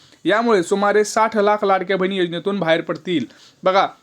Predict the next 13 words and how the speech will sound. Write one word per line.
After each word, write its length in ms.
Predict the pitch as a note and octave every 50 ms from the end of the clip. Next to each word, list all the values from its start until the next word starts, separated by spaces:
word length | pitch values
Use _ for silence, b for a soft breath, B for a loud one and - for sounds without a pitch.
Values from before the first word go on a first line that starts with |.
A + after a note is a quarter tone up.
| _ _
ते 100 | - G3
काय 220 | G3 G3+ G3+ G3+ G3+
करणार 300 | G#3 G3+ G3 G3 G3 G3
आहे, 160 | G3 G3 G#3
तुम्ही 240 | F#3 G3 G3+ G3+ G3+
आता 140 | G3 F#3+
आधार 280 | E3+ E3+ F#3 F3 F#3+ G3
कार्ड 180 | F#3 G3+ G3+ G3+
बँकेला 400 | G3+ G#3+ G#3 G3 F#3 G#3+ G#3 F#3
तर 40 |
सेटिंग 280 | G#3 G3+ - G#3+ G#3 G#3
केलेलंच 280 | G3 A3 A3 A3 G#3 G3+
आहे 200 | G3+ F3 E3+